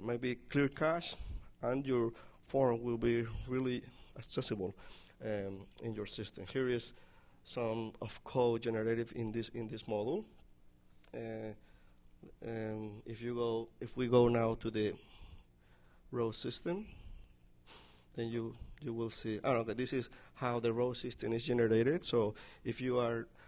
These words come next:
not a really <clears throat> if you are not really familiar with triple eight, this could be, as I said before, a daunting task. So you need to learn too much stuff to try to create that. But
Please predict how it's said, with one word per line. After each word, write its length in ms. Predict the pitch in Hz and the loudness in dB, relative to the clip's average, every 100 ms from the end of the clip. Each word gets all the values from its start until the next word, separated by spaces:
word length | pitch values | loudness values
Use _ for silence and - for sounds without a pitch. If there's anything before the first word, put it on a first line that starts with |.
| - | -14
not 260 | - 127 120 - | -4 0 0 0
a 160 | 113 | -2
really 300 | 113 127 123 117 - - - - | 0 0 0 -2 -12 -20 -20 -14
<clears throat> 40 | 135 - - - - | -4 -2 -2 -4 -10
if 120 | 117 | -2
you 80 | 131 | 0
are 60 | 135 | 2
not 140 | 135 | 2
really 180 | 131 135 | 2 0
familiar 400 | 131 123 131 123 | 0 0 0 2
with 180 | 120 113 | 2 0
triple 340 | 135 123 139 | -2 0 4
eight, 200 | 147 120 - - - | 4 2 -2 -18 -4
this 160 | 131 117 | -4 -2
could 220 | 139 120 | -2 0
be, 240 | 131 123 120 | 2 2 0
as 140 | 113 | -4
I 40 | 117 | -4
said 240 | - 117 | -2 -2
before, 280 | 113 - 120 | -4 -2 -2
a 100 | 104 | -2
daunting 540 | 107 113 117 113 107 | 0 2 2 0 -4
task. 420 | 101 104 - - - | -4 -6 -6 -8 -6
So 220 | 107 98 - - - | -6 -6 -12 -18 -8
you 100 | 120 | -2
need 160 | 120 117 | -2 -2
to 80 | 113 | -4
learn 360 | 110 110 104 104 - - - - - - - - - - - - - | -2 -2 -2 -6 -14 -18 -18 -18 -20 -20 -20 -18 -18 -18 -18 -20 -14
too 100 | - | -6
much 220 | 120 110 110 | -2 -2 -2
stuff 280 | - - 104 | 0 0 -2
to 100 | - | -6
try 220 | - 104 104 | -4 -2 -2
to 120 | 113 | -4
create 300 | - 101 101 | -4 -4 -4
that. 220 | 92 - - | -6 -8 -2
But 180 | 123 | -2